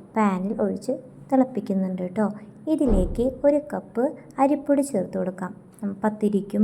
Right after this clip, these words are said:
ഇടിയപ്പത്തിനൊക്കെ ഉപയോഗിക്കുന്ന അരിപ്പൊടിയാണ് ട്ടോ ഇട്ട് കൊടുക്കുന്നത്.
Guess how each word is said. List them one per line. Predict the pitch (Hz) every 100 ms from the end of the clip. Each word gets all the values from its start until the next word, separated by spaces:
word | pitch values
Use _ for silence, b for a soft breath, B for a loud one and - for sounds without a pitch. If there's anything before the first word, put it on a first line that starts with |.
| 220
ഇടിയപ്പത്തിനൊക്കെ | 220 208 208 202 208 202 202 214
ഉപയോഗിക്കുന്ന | 214 202 196 196 190 226 - -
അരിപ്പൊടിയാണ് | 254 - 220 202 180 185
ട്ടോ | 220 208
ഇട്ട് | 214 208
കൊടുക്കുന്നത്. | 202 202 208 202 196